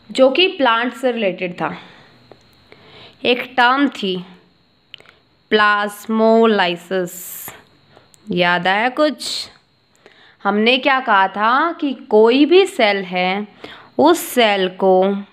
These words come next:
अगर हम ऐसे सॉल्यूशन में रख दें जहाँ पे इसका वाटर लॉस हो,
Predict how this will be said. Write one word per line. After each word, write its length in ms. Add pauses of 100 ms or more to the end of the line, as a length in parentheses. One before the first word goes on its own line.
(580)
अगर 340
हम 540 (520)
ऐसे 300
सॉल्यूशन 440
में 160
रख 140
दें 260
जहाँ 320
पे 80
इसका 260
वाटर 320
लॉस 340
हो, 120